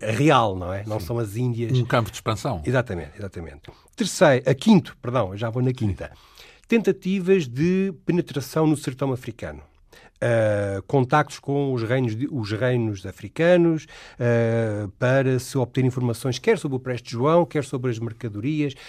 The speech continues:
Speaker 1: quer sobre, por exemplo, ah, a origem do Nilo, não é? A ideia de que o Senegal era um braço do Nilo e, portanto, ah, a tentativa, e, portanto, mandava-se, houve, há vários casos de homens, por exemplo, a Pedra de Yalala, Diogo Cão, que
Speaker 2: É uma
Speaker 1: falámos no outro
Speaker 2: descoberta
Speaker 1: dia.
Speaker 2: na decorrência
Speaker 1: O
Speaker 2: de
Speaker 1: Diogo Cão avança rio acima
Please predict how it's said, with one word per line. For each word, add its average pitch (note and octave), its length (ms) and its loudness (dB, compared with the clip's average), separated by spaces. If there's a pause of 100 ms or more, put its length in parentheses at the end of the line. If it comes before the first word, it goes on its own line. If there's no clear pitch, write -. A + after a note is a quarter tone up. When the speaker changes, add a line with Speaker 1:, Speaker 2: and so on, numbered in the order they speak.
(120)
Speaker 1:
quer A3 140 -2
sobre, D#3 240 -6 (320)
por C#3+ 120 -2
exemplo, A#2+ 440 -4 (320)
ah, A2+ 480 -4
a B2 40 0
origem A#2+ 380 0
do E3 100 -2
Nilo, F3+ 380 4
não A2 160 2
é? A2+ 140 0
A A2+ 60 -2
ideia A2+ 260 0
de A2+ 80 -12
que - 100 -16
o - 20 -12
Senegal A2+ 460 -4
era G#2+ 120 -2
um A2 100 -4
braço A2 320 -8
do C#3+ 80 -4
Nilo D#3+ 340 2
e, B2+ 40 -6
portanto, A#2 460 -8 (220)
ah, G2+ 520 -6
a - 20 -8
tentativa, C3+ 580 -2
e, C#3 80 -2
portanto, B2+ 300 -4 (180)
mandava-se, C3 760 -4
houve, G#2 280 -4
há G2+ 160 -4
vários G#2 300 -6
casos B2 320 -4
de G2+ 40 -6
homens, A#2+ 360 -2 (240)
por - 80 -4
exemplo, E3 280 0 (280)
a - 80 -14
Pedra G#2+ 320 -4
de A#2 100 -2
Yalala, B2+ 520 0 (340)
Diogo A2 460 -2
Cão, D3 260 4
que F3 80 -10
Speaker 2:
É - 20 -20
uma - 40 -12
Speaker 1:
falámos A#2 260 0
no A#2+ 60 -2
outro B2+ 140 -4
Speaker 2:
descoberta B2+ 360 2
Speaker 1:
dia. A2 120 -6
Speaker 2:
na A#2 80 0
decorrência A2+ 640 -6
Speaker 1:
O A2 80 -2
Speaker 2:
de G#2 60 -2
Speaker 1:
Diogo C#3 220 2
Cão D#3+ 240 4
avança D3+ 720 6
rio B2 240 2
acima D#3+ 640 2